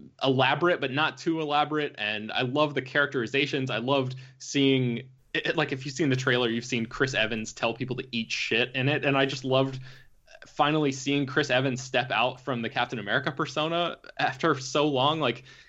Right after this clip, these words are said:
he's been in some things here and there during his run as Captain America, and, um, and I love him as that character, but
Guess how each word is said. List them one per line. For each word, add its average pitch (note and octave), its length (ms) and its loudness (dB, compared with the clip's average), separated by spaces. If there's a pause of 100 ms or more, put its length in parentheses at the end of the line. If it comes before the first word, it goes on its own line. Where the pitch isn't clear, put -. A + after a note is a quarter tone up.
he's G3+ 160 0
been F3 180 4
in E3+ 120 0
some D3+ 320 0
things D#3 280 0
here D3+ 200 0
and C3+ 100 -2
there C#3 320 2 (240)
during C3+ 300 2
his C3+ 200 0
run B2 220 -2
as B2+ 80 -2
Captain C3 260 -2
America, B2 540 -2
and, G#2+ 340 -6
um, G2+ 480 -6 (340)
and C#3+ 120 2
I D3 80 4
love D3 260 2
him B2+ 160 -2
as B2 180 0
that B2+ 180 0
character, B2 420 -2
but A2 280 -4